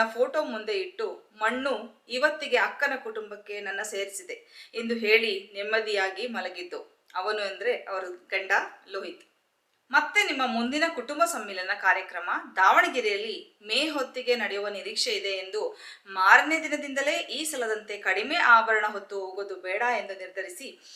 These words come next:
ಹೊಸ ಹೊಸ ವಿನ್ಯಾಸದ ಆಭರಣಗಳನ್ನ ಆಗಲೇ ಮಾಡೋಕೆ ಪ್ರಾರಂಭ ಮಾಡಿದೆ. ಆದರೆ ಈ ಮಧ್ಯೆ ಮಳೆ ಕಾರಣಕ್ಕೆ ಕಾರ್ಯಕ್ರಮ ಮುಂದಕ್ಕೆ ಹೋಯ್ತು. ಸರಿ, ನೋಡೋಣ ಎಂದು ಕಾಯುತ್ತಾ ಕುಳಿತೆ. ಈ ಸಲ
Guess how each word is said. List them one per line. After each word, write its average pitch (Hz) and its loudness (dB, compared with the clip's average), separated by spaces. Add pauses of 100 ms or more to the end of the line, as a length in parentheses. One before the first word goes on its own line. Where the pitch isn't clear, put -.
(360)
ಹೊಸ 294 2
ಹೊಸ 254 4 (100)
ವಿನ್ಯಾಸದ 220 0
ಆಭರಣಗಳನ್ನ 196 6 (100)
ಆಗಲೇ 240 4
ಮಾಡೋಕೆ 196 0
ಪ್ರಾರಂಭ 190 2
ಮಾಡಿದೆ. 165 -6 (400)
ಆದರೆ 185 2
ಈ 277 -2
ಮಧ್ಯೆ 208 -2
ಮಳೆ 202 6
ಕಾರಣಕ್ಕೆ 208 4
ಕಾರ್ಯಕ್ರಮ 196 2 (140)
ಮುಂದಕ್ಕೆ 214 -6
ಹೋಯ್ತು. - -10 (220)
ಸರಿ, 254 0
ನೋಡೋಣ 226 6 (240)
ಎಂದು 202 -4
ಕಾಯುತ್ತಾ 196 2
ಕುಳಿತೆ. 185 -10 (360)
ಈ 285 -4
ಸಲ 277 2